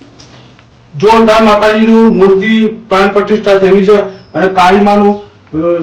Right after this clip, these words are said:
સાડીથી, ફૂલ શણગારથી જોરદાર અહીંયા શણગાર કરવામાં આવ્યો છે કાળી માનો. એ પાવાગઢવાળી મા કાળકા એ બિરાજમાન છે અહીંયા.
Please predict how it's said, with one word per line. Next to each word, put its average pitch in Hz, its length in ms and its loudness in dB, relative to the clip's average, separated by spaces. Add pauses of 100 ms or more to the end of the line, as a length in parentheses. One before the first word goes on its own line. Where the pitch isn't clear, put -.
સાડીથી, 202 800 -2 (480)
ફૂલ 214 220 2
શણગારથી 202 920 -2 (220)
જોરદાર 208 680 0 (140)
અહીંયા 208 260 0 (280)
શણગાર 190 480 -2
કરવામાં 202 320 2
આવ્યો 185 180 0
છે 185 60 -2
કાળી 180 300 -2
માનો. 175 280 -2 (320)
એ 180 80 0
પાવાગઢવાળી 196 920 0 (400)
મા 180 360 -2 (160)
કાળકા 185 640 -4 (340)
એ 202 200 2
બિરાજમાન 196 580 -2
છે 180 80 -8
અહીંયા. 170 280 -4